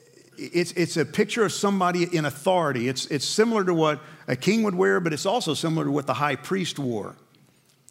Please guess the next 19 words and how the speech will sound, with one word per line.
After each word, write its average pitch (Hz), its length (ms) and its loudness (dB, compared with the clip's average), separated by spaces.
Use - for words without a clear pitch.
He 151 140 -2
wore 147 240 2
a 120 100 0
white 135 420 0
robe 143 420 0
that 131 80 -2
went 123 180 -6
all 170 220 0
the 202 60 2
way 190 120 2
to 180 80 0
the 165 80 -2
ground, 139 320 -2
and 127 80 -2
he 127 40 0
had 120 100 -2
a 117 40 -4
golden 127 460 0
sash. 113 420 -2